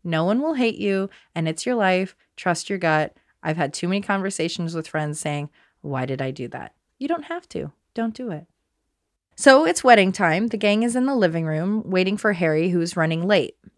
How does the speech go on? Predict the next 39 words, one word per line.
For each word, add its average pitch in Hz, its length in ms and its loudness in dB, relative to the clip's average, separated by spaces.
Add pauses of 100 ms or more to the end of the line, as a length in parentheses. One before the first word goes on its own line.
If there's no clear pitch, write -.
(140)
The 185 100 0
doorbell 214 400 6
rings, 196 460 0
and 190 120 2
it's 196 180 0
future 294 420 -2
Designing 240 560 2
Women 247 280 2
hunk, 226 380 0 (140)
Meshack 196 500 0
Taylor. 147 500 -4 (540)
He 233 160 4
asks 220 500 4 (120)
for 208 180 0
Blanche 185 380 0
Hollingsworth, 180 840 2
which 202 160 -4
is 233 100 0
a 285 60 2
whoopsie. 202 640 0 (180)
That 190 160 2
was 220 200 0
her 254 120 0
maiden 220 380 0
name, 143 260 -4
and 160 140 -4
the 165 60 -4
house 156 360 -4
was 165 140 -6
hers 151 260 -4
and 151 140 -6
George's, 254 520 -2 (380)
so 165 220 -2
it 139 80 -2
would 202 160 0
have 226 100 -2
been 240 140 0
under 214 260 0
Devereaux. 143 640 -8